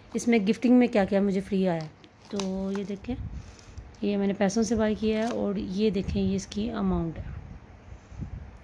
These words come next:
ठीक है। ये देखें, तो चलें अब हम open करते हैं। ये देखें बिस्मिल्लाहिर्रहमानिर्रहीम। ये देखें, ये इनका मिड लाइफ वालों का ए-, एलोवेरा का हर्बल सोप है। ये क्लेम करता है ये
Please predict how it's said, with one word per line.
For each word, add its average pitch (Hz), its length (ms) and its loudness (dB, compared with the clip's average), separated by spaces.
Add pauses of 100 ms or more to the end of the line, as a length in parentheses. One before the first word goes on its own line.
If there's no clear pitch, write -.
ठीक 202 180 -4
है। 254 100 -6 (140)
ये 214 100 4
देखें, 208 300 -2 (2000)
तो 214 60 -6
चलें 208 240 -2
अब - 320 -4
हम 208 120 2
open 202 220 -2
करते 208 240 -2
हैं। 208 60 0
ये 208 60 0
देखें 196 240 -4
बिस्मिल्लाहिर्रहमानिर्रहीम। 196 1040 -4 (1600)
ये 214 180 2
देखें, 208 260 2
ये 226 260 4
इनका 233 500 0
मिड 233 260 4
लाइफ 220 160 4
वालों 208 260 2
का 220 180 0
ए-, 226 160 -4 (420)
एलोवेरा 220 380 4
का 214 120 -2
हर्बल 196 320 2
सोप 208 400 -2
है। 240 200 2
ये 226 140 4
क्लेम 208 340 2
करता 208 220 0
है 233 60 4
ये 214 80 2